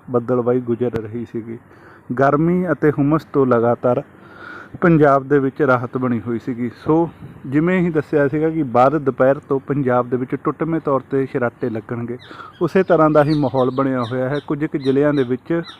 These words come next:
ਮੀਂਹ ਦੀਆਂ ਕਾਰਵਾਈਆਂ ਦੇਖੀਆਂ ਗਈਆਂ, ਹਲਕੇ ਤੋਂ ਦਰਮਿਆਨੇ ਛਰਾਟੇ, ਜਿਵੇਂ ਮਲੇਰਕੋਟਲਾ,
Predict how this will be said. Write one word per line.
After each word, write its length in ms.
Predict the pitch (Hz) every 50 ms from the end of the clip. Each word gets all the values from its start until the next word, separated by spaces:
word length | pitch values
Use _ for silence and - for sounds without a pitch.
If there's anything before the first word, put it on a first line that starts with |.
| - - -
ਮੀਂਹ 260 | 135 143 151 156 165
ਦੀਆਂ 200 | 160 160 156 147
ਕਾਰਵਾਈਆਂ 520 | 139 - 123 120 117 117 123 127 123 131 127
ਦੇਖੀਆਂ 420 | 123 120 - - - 143 147 143
ਗਈਆਂ, 260 | 135 139 151 165 160 - 151
ਹਲਕੇ 220 | 143 147 - - 151
ਤੋਂ 120 | 139 135
ਦਰਮਿਆਨੇ 480 | 127 127 123 123 123 127 120 120 123 113
ਛਰਾਟੇ, 340 | - 131 131 120 - 139 131
ਜਿਵੇਂ 240 | 127 131 139 135
ਮਲੇਰਕੋਟਲਾ, 960 | 131 135 135 127 123 123 123 117 - - 139 127 123 120 131 123 123 123 127